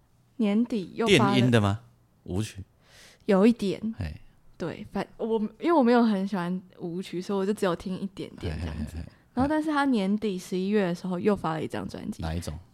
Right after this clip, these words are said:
Speaker 1: 也是像，比较像刚刚这种。
Speaker 2: 哦，因为可能很多人期待她是这样。
Speaker 1: 对，应-，应该是。
Speaker 2: <laughs> 嘿，对，她发一个舞曲告诉我，她说：“这我买一样啊。”
Speaker 1: 哎，对，对，对，对，对。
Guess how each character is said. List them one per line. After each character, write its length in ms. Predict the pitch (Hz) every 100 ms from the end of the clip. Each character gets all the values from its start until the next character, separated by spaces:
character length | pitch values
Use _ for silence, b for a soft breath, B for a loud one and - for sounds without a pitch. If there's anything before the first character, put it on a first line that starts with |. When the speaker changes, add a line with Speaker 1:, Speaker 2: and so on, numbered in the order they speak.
| -
Speaker 1:
也 140 | 190
是 160 | 208 240
像， 300 | 240 214 -
比 100 | -
较 120 | 208
像 140 | 240 226
刚 160 | 185
刚 180 | 175 170
这 80 | 175
种。 180 | 160 - _ _
Speaker 2:
哦， 520 | - 80 78 73 71 71
因 100 | 107
为 80 | 110 - - - -
可 100 | 92
能 100 | 98
很 120 | 87
多 100 | 98
人 140 | 110
期 180 | - 90
待 160 | 104 107
她 260 | - -
是 200 | 107 -
这 160 | 110 -
样。 80 | -
Speaker 1:
对， 100 | 359
应-， 240 | 339 302
应 80 | 277
该 200 | 269 269
是。 360 | 294 - 202 185
Speaker 2:
<laughs> 40 |
嘿， 140 | - - B B B B -
对， 180 | - 78 -
她 100 | 120
发 300 | - 117 127
一 60 |
个 180 | 113 101
舞 160 | 95 107
曲 160 | 95
告 140 | 98 104
诉 100 | 104
我， 60 |
她 120 | 101
说 140 | 104 104
：“这 120 | 120
我 60 | 113
买 220 | 117 78
一 100 | 80
样 140 | 92
啊。” 40 | 220
Speaker 1:
哎， 100 | 220
对， 160 | 247
对， 160 | 226 240
对， 120 | 214
对， 200 | 208 202
对。 200 | 190 214